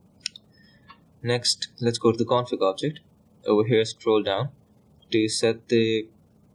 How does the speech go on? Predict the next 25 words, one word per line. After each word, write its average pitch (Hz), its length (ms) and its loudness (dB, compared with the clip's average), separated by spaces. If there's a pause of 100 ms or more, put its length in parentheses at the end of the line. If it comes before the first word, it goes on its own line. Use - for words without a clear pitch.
(680)
number 110 340 0
of 104 100 0
session 101 320 -4
logs 101 440 -2
that 95 200 -2
we 95 80 -4
need 95 360 -6
to 90 300 -4
save. - 320 -2 (460)
Let's 98 200 -4
set 98 120 0
it 92 160 -4
as - 120 -8
five 120 360 0 (100)
and 117 160 -6
stop - 420 -2
on 120 180 -6 (120)
errors 113 440 2
as 117 180 -2
one. 123 320 0 (2750)
Okay, 180 240 0 (400)
in 127 240 2
the 123 80 2
mappings 123 540 0
tab, 87 320 -2